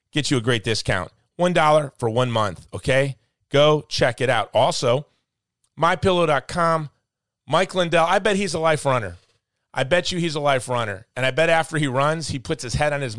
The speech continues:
his pillow with his name on it, and he sleeps really sound. You can sleep on the same pillow as Mike Lindell by going to My pillow dot com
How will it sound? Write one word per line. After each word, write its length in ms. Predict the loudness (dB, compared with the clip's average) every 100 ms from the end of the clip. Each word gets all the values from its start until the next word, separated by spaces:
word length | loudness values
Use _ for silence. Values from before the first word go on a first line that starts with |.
| -10
his 180 | -4 -4
pillow 300 | 0 0 0
with 160 | -4 -4
his 260 | -4 -4
name 220 | -4 -2 0
on 160 | 0
it, 200 | -2 -8 _ _ _ _ _ _
and 100 | -6
he 60 | -6
sleeps 320 | -6 -8 -6
really 180 | -6 -4
sound. 380 | -2 -2 -4 -8
You 160 | -14
can 140 | -12 -12
sleep 280 | -10 -10 -8
on 80 |
the 80 | -8
same 240 | -6 -8 -8
pillow 420 | -12 -10 -10 -12 _ _ _
as 120 | -10
Mike 220 | -2 -2 -2
Lindell 460 | -2 0 -2 -4 _ _
by 120 | -6
going 280 | 0 0 0
to 100 | -2
My 220 | 0 0
pillow 320 | 0 -2 0
dot 240 | 0 0 0
com 320 | -4 -4 -4